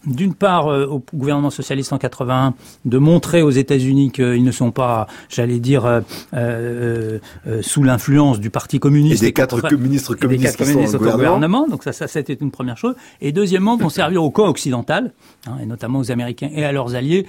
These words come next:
Speaker 1: à, à monter, euh, la manipulation de
Speaker 2: Toile.
Speaker 1: la guerre des affaires, si j'ose dire, la guerre technologique à l'U R S S, parce que les documents de, de Farwell ont révélé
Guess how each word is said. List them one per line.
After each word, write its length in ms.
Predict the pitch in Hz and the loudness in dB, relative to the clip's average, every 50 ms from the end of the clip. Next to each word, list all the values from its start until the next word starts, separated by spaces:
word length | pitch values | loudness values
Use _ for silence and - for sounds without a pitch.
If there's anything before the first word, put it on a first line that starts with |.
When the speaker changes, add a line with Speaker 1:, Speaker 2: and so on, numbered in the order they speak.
| - - - - - _ - | -10 -20 -20 -20 -18 _ -6
Speaker 1:
à, 140 | 135 139 139 - - | -6 -6 -4 -4 -2
à 40 | 143 | -2
monter, 460 | 151 151 151 160 - - 175 175 170 | 0 2 2 0 0 0 0 0 2
euh, 140 | 151 135 131 | 0 0 -2
la 120 | 123 120 | -2 -2
manipulation 640 | 123 127 127 135 127 - - 135 139 131 - - 156 | -4 -2 -2 -4 -4 -4 -4 -2 -2 -2 -2 -2 -2
de 40 | 156 | 0
Speaker 2:
Toile. 180 | 151 170 175 185 | 0 0 0 0
Speaker 1:
la 80 | 180 117 | 0 -2
guerre 180 | 123 135 123 | -2 -4 -2
des 140 | 123 123 110 | -2 -4 -4
affaires, 280 | 113 120 - 156 147 - | -6 -6 -6 -8 -6 -6
si 100 | - 131 | -6 -4
j'ose 160 | 123 131 117 | -4 -4 -2
dire, 120 | 135 147 | -2 -2
la 80 | 131 123 | -2 -2
guerre 200 | 120 143 143 - | -2 -4 -4 -2
technologique 500 | - 135 - - 139 131 127 139 139 - | -4 -4 -2 0 0 0 0 -2 -4 -6
à 40 | 135 | -4
l'U 120 | 123 131 | -4 -4
R 60 | 127 131 | -4 -4
S 120 | 127 - | -4 -6
S, 100 | - 92 | -8 -6
parce 160 | - 147 113 | -6 -8 -6
que 100 | - - 110 - - _ _ _ - | -6 -6 -8 -8 -12 _ _ _ -6
les 180 | 120 147 175 | -2 0 2
documents 420 | 175 175 - - 165 156 160 156 147 | 2 0 0 0 -2 0 0 0 0
de, 260 | 127 131 131 123 123 | 0 -2 -2 -2 -4
de 120 | 110 123 | -4 -6
Farwell 420 | 117 - 131 113 123 160 185 190 - | -6 -4 -6 -4 -2 0 0 0 0
ont 200 | - 160 170 139 | 0 0 0 0
révélé 520 | 123 151 143 131 151 147 147 165 180 185 | 0 -2 0 0 0 0 0 -2 -2 -4